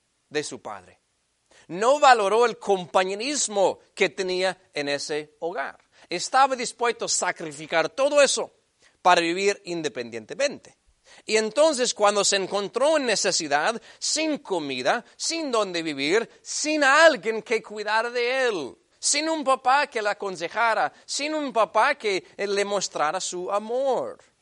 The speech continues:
También, hermanos, su necesidad era espiritual, ya que desde el día en que salió de la casa del padre, no tuvo alimento espiritual,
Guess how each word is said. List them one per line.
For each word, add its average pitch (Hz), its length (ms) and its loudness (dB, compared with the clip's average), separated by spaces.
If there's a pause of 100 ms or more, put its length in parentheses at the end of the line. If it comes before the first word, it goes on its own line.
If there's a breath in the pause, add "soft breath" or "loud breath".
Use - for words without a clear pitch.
(1500)
También, 180 480 0
hermanos, 175 440 -2
su - 180 -10
necesidad 143 540 -6
era 156 160 -4
espiritual, 143 760 -10 (500 soft breath)
ya 175 260 4
que 302 120 -8
desde 196 600 -4 (720)
el 170 160 -2
día 165 420 -2
en 170 140 -8
que 175 160 -6
salió 165 640 -2
de 247 100 -4
la 214 120 -2
casa 220 500 -6
del 170 160 -8
padre, 151 460 -4 (180 soft breath)
no 202 500 0
tuvo 190 540 -4
alimento 180 840 -4 (360)
espiritual, 135 720 -8